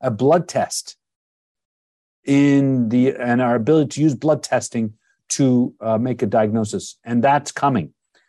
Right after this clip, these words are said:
And I think it's very, very exciting that we're seeing it. And the idea is that we can detect amyloid, tau, and neurodegeneration.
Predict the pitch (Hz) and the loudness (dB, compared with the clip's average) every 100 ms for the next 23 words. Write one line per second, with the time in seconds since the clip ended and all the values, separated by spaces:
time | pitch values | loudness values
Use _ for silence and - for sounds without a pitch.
0 | - 123 123 165 143 120 104 139 147 131 | -6 -2 0 0 0 0 0 2 2 2
1 | 135 131 123 147 131 127 120 113 104 143 | 2 2 0 0 2 0 -2 -4 -6 -2
2 | 120 87 - _ _ _ _ _ 135 143 | -2 -2 -6 _ _ _ _ _ -2 2
3 | 143 143 139 135 170 202 143 139 120 135 | 4 4 2 2 2 2 2 0 0 0
4 | 143 - 123 120 - 117 - - - 143 | 0 -2 -6 -6 -4 -6 -6 -16 -6 -2
5 | 165 160 151 - 139 139 117 117 123 123 | 0 0 0 -2 0 0 -2 -2 0 2
6 | 123 117 117 101 110 104 143 147 147 131 | 2 0 -4 -2 -2 0 0 0 -4 -6